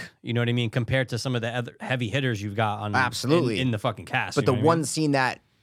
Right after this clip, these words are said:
Speaker 2: made me not say that
Speaker 1: Mm.
Speaker 2: is in season one when he confronts Huey in
Speaker 1: Oh.
Speaker 2: his apartment and he actually gets to act and he's like,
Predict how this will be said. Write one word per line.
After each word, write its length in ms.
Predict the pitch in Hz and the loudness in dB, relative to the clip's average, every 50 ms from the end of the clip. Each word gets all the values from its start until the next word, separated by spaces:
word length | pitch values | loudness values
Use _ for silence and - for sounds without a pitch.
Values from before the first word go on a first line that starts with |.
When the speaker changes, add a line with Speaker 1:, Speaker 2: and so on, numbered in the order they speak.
| _ _ | _ _
Speaker 2:
made 260 | 135 127 127 131 127 117 | 0 0 2 2 2 2
me 120 | 117 110 | 0 0
not 360 | 104 95 101 110 120 - - | 0 0 0 0 0 0 -2
say 220 | - - 143 135 139 | -4 -2 -2 0 2
that 360 | 147 147 156 175 - - - | 2 2 2 0 0 -4 -2
Speaker 1:
Mm. 380 | - 135 127 120 113 104 120 135 | 0 0 2 2 0 -4 -6 -4
Speaker 2:
is 380 | - 117 117 113 113 107 - - - - | -2 0 0 0 0 -2 -4 -8 -8 -4
in 140 | 113 113 101 | -4 -2 -2
season 500 | - - - 131 123 104 110 107 104 104 | -2 -4 -2 -2 -2 -2 -2 -2 -2 0
one 580 | 104 113 117 120 117 117 113 110 107 101 101 101 | 0 2 2 2 2 2 2 0 0 -2 -2 -2
when 160 | 107 107 104 | -2 -2 -2
he 80 | 107 98 | -2 -4
confronts 640 | 98 110 104 95 - - - 120 117 110 95 - - | -4 -4 -4 -4 -6 -2 0 0 0 0 -2 -4 -4
Huey 560 | - 123 113 104 101 95 87 85 80 - - _ _ _ _ _ _ _ _ _ _ | -2 -2 -2 0 -2 -2 -2 -4 -6 -8 -12 _ _ _ _ _ _ _ _ _ _
in 520 | 107 113 110 110 107 107 107 107 101 101 | -2 0 2 2 0 0 0 0 0 0
Speaker 1:
Oh. 340 | 101 117 120 117 113 113 110 | 0 0 2 2 2 2 0
Speaker 2:
his 180 | 107 110 104 98 | 0 0 -2 -4
apartment 680 | 98 - - - 120 120 92 107 131 135 139 143 - | -6 -2 0 2 2 2 2 2 2 2 2 0 0
and 100 | - 113 | -2 0
he 80 | 117 107 | 0 2
actually 280 | 104 110 110 - - 101 | 0 0 -2 -2 -4 -4
gets 140 | 101 98 - | -4 -4 -4
to 160 | 107 - - | -6 -4 0
act 320 | 104 107 104 110 110 - 107 | 2 2 2 2 0 -2 -4
and 100 | 101 104 | -4 -4
he's 160 | 110 95 95 | -4 -2 -2
like, 380 | 104 95 92 92 85 - - | -2 0 0 -2 -4 -8 -12